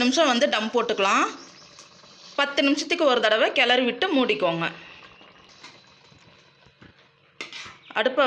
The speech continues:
வந்து லோ ஃப்ளேம்ல சிம்முலையே போட்டுருங்க.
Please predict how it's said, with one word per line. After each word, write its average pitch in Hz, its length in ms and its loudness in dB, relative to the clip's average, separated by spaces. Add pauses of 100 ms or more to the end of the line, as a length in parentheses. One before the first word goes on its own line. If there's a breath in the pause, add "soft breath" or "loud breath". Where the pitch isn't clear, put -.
வந்து 226 240 0 (340)
லோ 240 100 4 (140)
ஃப்ளேம்ல 240 360 0 (160)
சிம்முலையே 262 560 2
போட்டுருங்க. 214 360 0